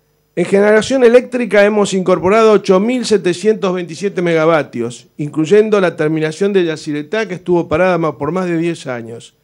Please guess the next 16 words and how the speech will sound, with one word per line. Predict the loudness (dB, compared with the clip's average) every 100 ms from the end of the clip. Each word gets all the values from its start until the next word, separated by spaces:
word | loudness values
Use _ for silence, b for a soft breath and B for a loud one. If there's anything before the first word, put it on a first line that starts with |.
| _ _ _ _ _
Hemos | 0 2
construido | 2 0 0 2 2
cinco | 2 -2 0 0
mil | 0 -4
kilómetros | -6 0 2 2 0 0
de | 0
línea | -2 0 0
de | 0 -2
extra | -4 -4 -4 -4
alta | -4 -4 -4 -4 -6
tensión. | -6 -8 -8 -6 -4 -6 -10
Cuando | -10 -8
nosotros | -8 -6 -6 -6 -8
asumimos, | -10 -8 -6 -4 -4 -4 b b b b b b
la | -6 -2
incapacidad | -2 -4 -6 -4 -4 -4 -4 -2 0 0 -2